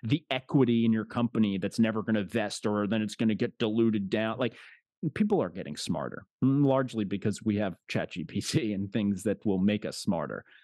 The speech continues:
But I just think this is a moment in history that B two B SaaS needs to sit on, think on, and really digest properly.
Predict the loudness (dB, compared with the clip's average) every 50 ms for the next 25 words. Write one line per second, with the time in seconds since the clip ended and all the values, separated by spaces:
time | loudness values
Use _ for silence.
0 | _ _ -2 -2 -2 -2 -2 -8 _ _ _ _ _ -4 -4 -4 0 2 2 0
1 | 0 0 -4 -4 -4 -4 -4 -8 -8 -6 -2 -2 0 0 0 0 2 4 4 6
2 | 6 6 4 2 2 0 2 2 0 0 2 0 -2 -4 -4 -6 -4 -4 -4 -6
3 | -8 -12 _ _ -4 -2 -2 -2 0 2 2 4 4 2 2 2 2 2 2 0
4 | -4 -2 -2 -2 -6 -8 -10 -18 _ _ _ _ -2 2 4 6 6 6 6 2
5 | 0 -8 _ _ _ -4 0 2 2 2 2 0 -6 _ _ _ _ _ -10 -6
6 | -6 -4 -2 0 0 0 2 2 2 2 2 0 0 -2 -6 _ _ _ -20 _
7 | -18 -6 -2 0 0 0 2 2 2 2 4 4 4 2 2 2 0 -2 _ _
8 | -6 -2 -2 0 2 2 4 4 6 4 4 4 2 0 0 0 -2 -4 -4 -2
9 | 0 0 0 0 -2 -10 -16 -14 -6 -4 -2 -2 -2 -4 -8 -8 -8 -8 -10 -12